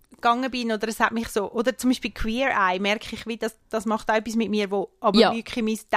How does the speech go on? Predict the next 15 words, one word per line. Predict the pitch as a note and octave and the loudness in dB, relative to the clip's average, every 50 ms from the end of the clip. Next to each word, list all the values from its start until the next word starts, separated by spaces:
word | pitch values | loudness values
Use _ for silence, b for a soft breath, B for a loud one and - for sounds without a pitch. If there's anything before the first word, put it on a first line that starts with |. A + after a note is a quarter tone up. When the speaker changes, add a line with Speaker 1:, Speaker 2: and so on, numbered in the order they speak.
| G3+ A3 | 2 2
Speaker 1:
Denken | C4 - - B3+ A#3 | -2 -4 -4 -2 -2
ein | A3 G#3 | -2 -4
bisschen | A3+ A3+ - - - - A3+ - | -6 -8 -12 -14 -12 -10 -10 -8
umformt. | - G#3 A3 A#3 A3+ - A3 G3 G3 G#3+ A3+ | -4 -2 0 0 2 2 2 2 4 4 4
Speaker 2:
Okay, | G3 F#3+ - - - D3 - - B B B B - | 2 2 0 -4 -6 -6 -6 -6 B B B B 2
aber | - - B3 A#3+ | 4 4 6 6
nicht | A#3+ B3 B3 - | 6 4 4 6
so, | - C4+ - | 6 6 6
also | - A#3+ A3+ B3 A3+ | 6 6 6 8 8
weißt, | A3+ A#3 A#3 B3+ | 8 8 6 4
ich | A3+ - | 4 6
meine | A#3 A3 A3 A3 | 6 8 8 6
jetzt, | G#3+ - - - - | 4 2 -4 0 2
also | - A3 - G#3+ F#3+ | 4 6 6 6 6
Speaker 1:
Nein, | G#3+ A#3 A3+ | 8 6 6